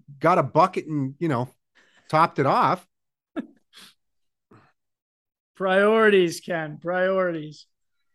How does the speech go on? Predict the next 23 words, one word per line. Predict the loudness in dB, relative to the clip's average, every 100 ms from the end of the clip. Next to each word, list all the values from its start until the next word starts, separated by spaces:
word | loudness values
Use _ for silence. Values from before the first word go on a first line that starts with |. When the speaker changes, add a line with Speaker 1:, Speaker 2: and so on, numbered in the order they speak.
| _ _ _ _ _ _ _ _ _ _ _ _ _ _ _ _ _ _ _
Speaker 1:
Twice | -4 0 2 0 -6
he's | -10 -8 -8 -10 -8
scammed | -4 -2 -2 -4
this. | -6 -8 -12 -20 _ _ _ _
It's, | -6 -6 -6 -6
it's | -8 -6
supposed | 0 0 0
to | -2
be | -4
some | 0 2 2 -2 -6 _ -10
unemployment | -6 -6 -6 -4 -2 -2 -4 -6
or | -6 -6 -6 -10 _ _ _ _ _ _ _ _ _ _ _ _ _ _ _ _ _ _ _ _
I | -12
can't | -8 -6
remember | -2 -2 -2
what | -4
the |
fund, | -6 -4 -2
it's | -4 -6
federal | -2 0 4 4
money, | 4 2 -2
though. | -6 -10 -14 _ _ _ _ _ _ -8
Speaker 2:
Yeah. | -6 -6